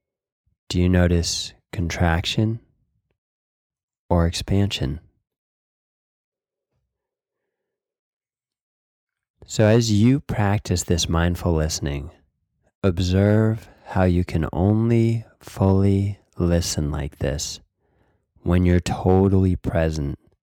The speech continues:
and attentive in the moment.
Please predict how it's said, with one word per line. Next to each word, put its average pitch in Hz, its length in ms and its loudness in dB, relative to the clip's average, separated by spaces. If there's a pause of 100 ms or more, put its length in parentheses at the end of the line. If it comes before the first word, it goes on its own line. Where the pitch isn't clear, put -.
(300)
and 85 160 0
attentive 78 840 -4 (420)
in 80 300 -2
the 78 80 0
moment. 78 500 -2